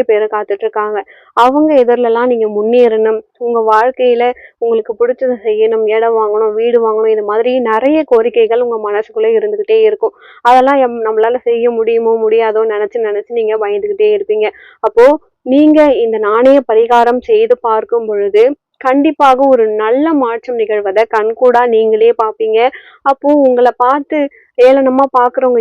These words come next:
எல்லாருமே வாயை பொத்தி, "இவனா இப்படி வளர்ந்துட்டான்?" அப்படின்ற அளவுக்கு நீங்க வளர்ந்துருவீங்க. ஆமாங்க, இந்த பதிவு உங்களுக்கு ரொம்பவே பயனுள்ளதா இருந்திருக்கும்னு நினைக்கிறேன். இந்த பரிகாரத்தை நீங்க செய்து முடிச்சுட்டு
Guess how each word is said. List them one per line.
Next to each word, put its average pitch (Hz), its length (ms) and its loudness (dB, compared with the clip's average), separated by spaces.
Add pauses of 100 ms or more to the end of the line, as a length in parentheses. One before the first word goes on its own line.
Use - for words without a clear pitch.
எல்லாருமே 226 680 2
வாயை 220 360 0
பொத்தி, 226 320 -6 (100)
"இவனா 262 280 -2
இப்படி 254 300 -2
வளர்ந்துட்டான்?" 233 580 0
அப்படின்ற 226 420 -2
அளவுக்கு 208 440 -2
நீங்க 226 240 0
வளர்ந்துருவீங்க. 214 680 -2 (340)
ஆமாங்க, 233 300 0 (300)
இந்த 285 220 0
பதிவு 262 380 0
உங்களுக்கு 226 400 -2
ரொம்பவே 240 480 2
பயனுள்ளதா 220 580 0
இருந்திருக்கும்னு 226 560 -2
நினைக்கிறேன். 220 400 -2 (320)
இந்த 302 280 4
பரிகாரத்தை 240 680 0
நீங்க 233 220 -2
செய்து 233 400 -2
முடிச்சுட்டு 220 520 -2